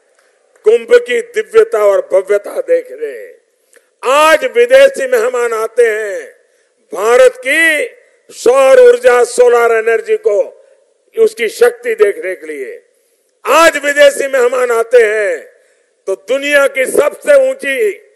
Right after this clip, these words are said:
मूर्ति, Statue of Unity,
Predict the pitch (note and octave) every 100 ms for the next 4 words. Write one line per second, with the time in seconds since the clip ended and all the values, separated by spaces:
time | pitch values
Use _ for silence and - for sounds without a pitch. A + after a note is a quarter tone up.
0 | _ F#3 B3+ C#4+ D4+ D4 C4 G3+ - -
1 | _ - - - C4 C4 - C4+ C4 B3+
2 | C4 D#4+ D#4 D#4+ C#4